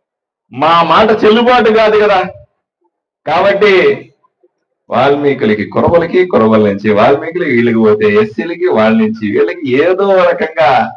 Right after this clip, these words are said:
తెర వెనుక ఉండి మనల్ని మనం కొట్టుకునేలాగా చేసి, ఎవడికి లేకుండా, "మీ పదవిలో ఉంటే కదా అడుగుతాడు, కాబట్టి ఆయన పదవి లాగేద్దాం.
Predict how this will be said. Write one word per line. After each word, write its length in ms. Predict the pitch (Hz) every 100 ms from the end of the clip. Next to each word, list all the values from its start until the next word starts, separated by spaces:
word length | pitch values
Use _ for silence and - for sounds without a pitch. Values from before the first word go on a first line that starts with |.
| - _ _ _ _ _ 123
తెర 260 | 135 175
వెనుక 420 | 170 165 185 -
ఉండి 640 | 185 156 156 156 131 113 120 - _ _ _ _ _ - - _ - 98
మనల్ని 400 | 123 156 170 170
మనం 340 | 165 170 170
కొట్టుకునేలాగా 960 | 156 139 139 185 180 170 165 156 151 139 151
చేసి, 600 | 143 156 147 123 110 - _ _ _ _ _ _ _ _ - 104 117
ఎవడికి 560 | 147 190 214 208 214
లేకుండా, 500 | 196 180 175 143 113
"మీ 280 | 113 139 143
పదవిలో 500 | 139 143 180 190 185
ఉంటే 260 | 180 185 185
కదా 320 | 180 170 - - _ _ _ _ _ _ _ _ -
అడుగుతాడు, 600 | 143 160 160 143 113 - - - _ _ _ _ _ _ _ -
కాబట్టి 760 | 156 180 180 185 170 139 - -
ఆయన 200 | 135 143
పదవి 200 | 143 151
లాగేద్దాం. 520 | 139 131 127 117 110